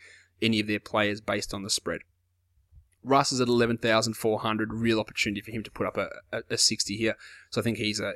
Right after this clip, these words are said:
I think he's a good play. Samaj Kristen, Isaiah Whitehead, Yogi Ferrell, um, well, Ferrell and Whitehead and Sean Kilpatrick basically sp-, split the point guard minutes in the last time out for the Nets,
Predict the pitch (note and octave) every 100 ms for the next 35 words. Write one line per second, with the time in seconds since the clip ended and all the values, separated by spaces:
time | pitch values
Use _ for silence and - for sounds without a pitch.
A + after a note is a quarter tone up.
0 | - A#2 A2+ G#2+ G#2+ G#2 A#2 G#2 - _
1 | _ _ _ _ _ _ _ _ - -
2 | C3 C#3 B2+ A#2+ - C3 - B2 A2+ _
3 | _ _ _ _ _ G#2+ G2+ B2 A#2+ A2
4 | A2+ A2+ A#2 A2+ - G#2 A#2 A2+ - A2+
5 | A2+ A2+ - _ _ _ - A2 G#2+ G#2+
6 | G2+ - - D3+ C3+ A#2 A2+ A2 A2+ A2+
7 | A2+ - - - _ - A#2 G#2 A2+ G#2+
8 | A2 A#2 A2 - - _ - G#2+ - A2
9 | - - A#2+ - - B2 - - - G#2+
10 | A2 G2+ G#2 G2+ - G#2 G2+ G#2 - -
11 | G#2 G2 G2 - G2+ G2+ G#2 -